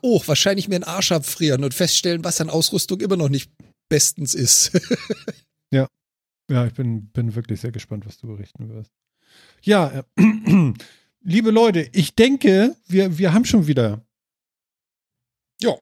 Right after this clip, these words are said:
Speaker 2: Wir haben schon wieder. Es
Speaker 3: Wir
Speaker 2: ist,
Speaker 3: haben schon wieder.
Speaker 2: ja, es ist verrückt, aber ich würde auch sagen, wir haben schon wieder. Das war eine we-, eine, eine, eine feine Zeit. Wir haben die nächste Sendung einen Tag vor Weihnachten. Ist das eigentlich für die Herrschaften okay oder nicht? Ich hab ja nichts vor, ich wäre da.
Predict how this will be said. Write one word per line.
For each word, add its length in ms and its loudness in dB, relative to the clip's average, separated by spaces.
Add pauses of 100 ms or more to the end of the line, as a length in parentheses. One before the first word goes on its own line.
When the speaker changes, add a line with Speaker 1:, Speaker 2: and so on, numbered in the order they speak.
Speaker 2:
Wir 140 6
haben 140 4
schon 220 0
wieder. 340 0 (360)
Es 120 0
Speaker 3:
Wir 80 2
Speaker 2:
ist, 100 0
Speaker 3:
haben 100 -2
schon 200 -2
wieder. 280 -8
Speaker 2:
ja, 140 4
es 140 2
ist 140 0
verrückt, 460 -2
aber 300 0
ich 220 -8
würde 220 0
auch 160 0
sagen, 340 2
wir 80 4
haben 100 4
schon 160 -4
wieder. 240 0 (400)
Das 240 -2
war 200 0
eine 380 -2
we-, 360 -6
eine, 320 -4
eine, 320 -8
eine 200 0
feine 360 4
Zeit. 420 0 (280)
Wir 160 2
haben 320 4
die 120 2
nächste 320 4
Sendung 480 4
einen 240 2
Tag 220 -2
vor 200 -4
Weihnachten. 480 0
Ist 180 -4
das 140 0
eigentlich 300 2
für 120 -6
die 120 0
Herrschaften 460 -2
okay 320 -2
oder 200 0
nicht? 280 4
Ich 160 -2
hab 140 -6
ja 80 -2
nichts 240 -4
vor, 200 0
ich 120 -2
wäre 200 0
da. 340 -2